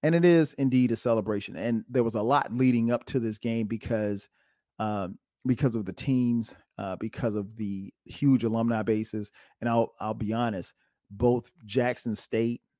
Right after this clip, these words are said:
and South Carolina State have huge alumni bases, uh, in Metro Atlanta.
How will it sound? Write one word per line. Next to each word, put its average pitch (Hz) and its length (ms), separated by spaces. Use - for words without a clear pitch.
and 117 360
South 110 300
Carolina 107 320
State 110 240
have 101 180
huge 131 440
alumni 107 380
bases, 101 540
uh, 98 440
in 117 160
Metro 110 300
Atlanta. 101 440